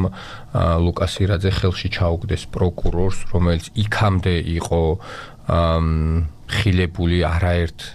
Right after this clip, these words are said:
სადისტურ საქმეში და, ა, შემდეგ, ამ, ა, ესე იგი, ა, მხოლოდ ერთი ადამიანი იყო ამ ამბავზე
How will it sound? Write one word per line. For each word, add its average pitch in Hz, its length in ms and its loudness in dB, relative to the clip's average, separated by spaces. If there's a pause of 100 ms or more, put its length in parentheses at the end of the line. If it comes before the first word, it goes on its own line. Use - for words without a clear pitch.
(140)
სადისტურ 90 520 -4
საქმეში 95 640 0 (460)
და, 107 420 2 (320)
ა, 87 360 2
შემდეგ, 95 600 0
ამ, 85 540 2 (200)
ა, 85 420 2 (320)
ესე 95 340 0
იგი, 85 200 2 (520)
ა, 85 380 2 (560)
მხოლოდ 104 520 2
ერთი 95 340 0 (260)
ადამიანი 87 600 2
იყო 80 260 -2
ამ 82 200 2 (160)
ამბავზე 85 560 0